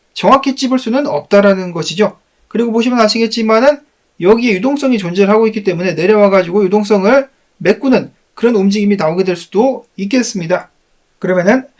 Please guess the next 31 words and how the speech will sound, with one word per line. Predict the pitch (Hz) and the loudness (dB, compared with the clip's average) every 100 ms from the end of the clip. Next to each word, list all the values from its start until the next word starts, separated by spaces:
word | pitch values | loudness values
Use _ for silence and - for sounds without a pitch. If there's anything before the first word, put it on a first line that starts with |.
| 240 | -2
해당 | 262 269 233 | 2 2 4
하락을 | 233 214 190 - | 2 4 2 0
또 | - 156 | -12 -8
줍줍 | - 196 262 247 | -6 -4 -4 -4
찬스로 | - 226 214 208 269 277 - - | -2 -2 -2 0 2 2 0 -16
활용할 | - 285 247 214 | -4 -2 0 -2
수 | 175 147 _ _ | -4 -12 _ _
있어야 | 196 202 208 | -6 2 2
되겠습니다. | 160 165 196 175 156 143 _ _ _ _ _ _ | 2 0 -2 -4 -6 -8 _ _ _ _ _ _
그 | 220 | 0
외에 | 240 247 262 | 4 4 4
참고할 | 262 277 277 277 | 4 -2 4 4
것 | 262 | 4
같은 | 262 247 247 | -2 -4 -2
경우는 | 240 233 247 302 269 _ _ | -2 -2 0 -2 -2 _ _
저번 | - 170 254 269 | -6 0 4 4
주에 | 254 226 - _ _ _ _ | 4 0 0 _ _ _ _
비트코인 | 202 220 240 226 | -4 -2 2 2
현물 | 247 226 | 4 0
이티에프로 | 190 196 240 233 202 185 269 240 - | -2 -2 -4 -2 2 4 2 -2 -8
대량의 | 165 208 214 151 | 0 2 2 -2
순유입이 | - 262 214 190 214 | -6 -2 0 0 0
있었는데요. | 196 208 190 170 208 - _ _ _ _ | 2 2 0 2 2 0 _ _ _ _
이번 | 185 233 302 294 | -2 4 4 4
주에도 | 285 269 285 220 | 0 2 2 0
유입이 | 240 226 | 0 0
이어질 | 208 208 208 | 2 2 0
수 | 196 | -6
있다라면은 | 208 202 208 180 196 269 | 0 2 4 2 0 -2
비트코인 | 226 220 - 226 202 | -2 -6 0 0 0
가격 | 180 190 208 - | -2 2 2 0